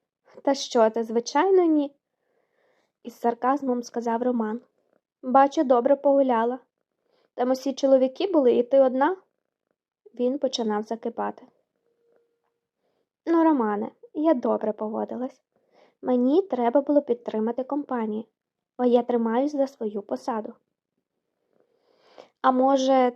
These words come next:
ти й здобула цю посаду завдяки тому, що жінка, га? Зізнавайся, до тебе чіплявся той старий негідник. Ти з ним переспала, так?"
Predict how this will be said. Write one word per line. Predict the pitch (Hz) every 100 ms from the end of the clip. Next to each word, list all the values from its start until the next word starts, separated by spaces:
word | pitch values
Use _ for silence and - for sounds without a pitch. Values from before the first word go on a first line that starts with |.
| -
ти |
й | 254
здобула | 240 240 233 277 370
цю | 330 262
посаду | 233 226 240 233
завдяки | 233 233 240 247
тому, | 240 233 226
що | - -
жінка, | 240 233 214 -
га? | 220 262 359 - _ _ _ _ _ -
Зізнавайся, | 254 269 320 269 202 - 220
до | 240
тебе | 254 247
чіплявся | 247 254 285 370 359 240
той | 240 240
старий | - 240 247
негідник. | 240 254 254 226 - -
Ти | - 262
з |
ним | 254 269
переспала, | 269 262 262 - 320 349 240
так?" | 233 269 349 -